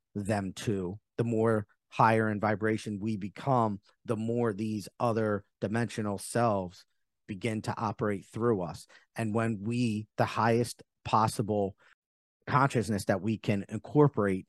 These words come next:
into our being is that we are all one.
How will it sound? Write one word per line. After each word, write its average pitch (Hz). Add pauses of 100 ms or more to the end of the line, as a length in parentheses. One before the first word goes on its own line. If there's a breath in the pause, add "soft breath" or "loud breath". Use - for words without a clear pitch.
into 127
our 101
being 95
is 117
that 104
we 98
are 95
all 92
one. 85